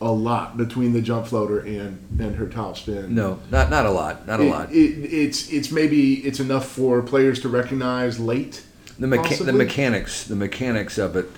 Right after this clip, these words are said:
Speaker 2: uh, about halfway through the approach, you,
Speaker 1: Okay.
Speaker 2: you should be able to tell if she's gonna top spin it. Uh, but once we, once we flipped to the float, we stayed right with it.
Speaker 1: Yeah.
Speaker 2: And, uh,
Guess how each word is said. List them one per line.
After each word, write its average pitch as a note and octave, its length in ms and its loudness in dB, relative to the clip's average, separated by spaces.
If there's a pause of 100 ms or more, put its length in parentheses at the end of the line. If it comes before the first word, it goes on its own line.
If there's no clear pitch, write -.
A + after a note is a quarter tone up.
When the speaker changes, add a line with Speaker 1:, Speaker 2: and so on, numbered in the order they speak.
(200)
Speaker 2:
uh, F#2 140 -4
about E2+ 280 -6
halfway E2 380 -6
through E2 180 -8
the D#2 120 -6
approach, D2 500 -8
you, E2 60 -4
Speaker 1:
Okay. F#2+ 220 -4
Speaker 2:
you F#2 60 -4
should D2 220 -10
be D2 60 -6
able C2 120 -8
to - 80 -18
tell C#2 180 -10
if A#1+ 60 -16
she's C#2+ 160 -12
gonna C#2+ 160 -12
top C#2+ 320 -12
spin C2 220 -14
it. A#1+ 160 -14 (520)
Uh, C#2 360 -10
but A#2 200 0
once C#3 240 2
we, G#2 80 2
once A2 460 -2
we F2 100 -2
flipped G#2 480 -2
to E2 40 -8
the C#2 100 -10
float, D#2+ 340 -6
we D#2 80 -8
stayed C#2+ 300 -8
right C2+ 180 -10
with C#2 220 -12
it. C2 120 -14
Speaker 1:
Yeah. - 180 -12 (340)
Speaker 2:
And, D#2 480 -6
uh, C#2+ 360 -8